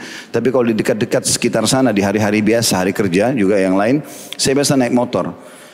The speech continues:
Saya sering lihat itu, banyak orang kita susah. Nggak pernah saya pergi taklim, pulang taklim itu tidak ketemu orang susah. Ada saja, bajunya kotor, nggak pakai sendal, dorong gerobak, anaknya ikut di gerobak itu, kotor, barang-barang bekas.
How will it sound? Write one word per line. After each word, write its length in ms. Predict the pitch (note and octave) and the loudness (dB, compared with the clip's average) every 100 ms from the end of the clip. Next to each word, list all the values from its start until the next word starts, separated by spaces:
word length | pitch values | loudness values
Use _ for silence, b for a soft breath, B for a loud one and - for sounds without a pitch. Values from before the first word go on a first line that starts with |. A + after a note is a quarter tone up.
| B | B
Saya 240 | - E3 | 0 2
sering 320 | E3+ F#3 F#3 | 2 2 2
lihat 240 | F#3 G3+ C3 | 2 2 0
itu, 240 | A#2 F#2 | -4 -8
banyak 640 | - F#2 D3 C#3+ D#3+ F#3 - | -8 -2 0 0 0 0 0
orang 240 | C3 C3+ | 0 0
kita 240 | C3 C#3+ | 0 -2
susah. 480 | C#3+ D3 B2+ - A#2+ B B B | -2 0 0 0 -2 B B B
Nggak 320 | - B2 C3+ - | -2 0 0 -2
pernah 240 | F#3 G3 | 0 0
saya 240 | E3+ D#3 | 0 -2
pergi 240 | - D3 D3 | -4 -4 -2
taklim, 320 | E3 E3+ D#3+ | -2 0 2
pulang 240 | D3 C#3+ | 2 2
taklim 240 | D3 D3+ E3 | 2 2 0
itu 80 | D3+ | 0
tidak 240 | B2+ A2 | -2 0
ketemu 160 | B2 A#2+ | 0 2
orang 160 | A2+ | 0
susah. 240 | A2 A#2 A2 | -2 -4 -4
Ada 160 | C3+ D3+ | -2 -2
saja, 240 | D3 A#2 A2+ B B B | 0 0 -2 B B B
bajunya 560 | F2 G2+ G2+ A#2 A2 G#2 | -4 -2 0 2 2 0
kotor, 400 | A2+ A2 A2 G2+ | -2 -2 -2 -2
nggak 160 | A#2 B2 | 0 -2
pakai 240 | A#2 A#2 | -2 -2
sendal, 480 | - A#2 A2+ G#2+ G2+ | -2 0 2 2 0
dorong 320 | G#2 B2 B2 | 0 0 0
gerobak, 560 | A2 A2+ G#2+ G#2+ G#2+ - | 2 2 2 0 -2 -2
anaknya 400 | B2+ C#3 C#3+ C3 | 0 0 0 0
ikut 320 | C#3 - C3+ | 0 -2 -4
di 80 | A2+ | 0
gerobak 400 | B2+ B2 A#2 A#2+ | 0 0 -2 -4
itu, 80 | |
kotor, 400 | - F3+ F3 F#3 | -4 -4 -2 -2
barang-barang 640 | D3+ C#3 E3 C3+ D#3+ D3+ C#3 | 0 0 2 2 2 0 0
bekas. 240 | E3+ D3 | -2 -2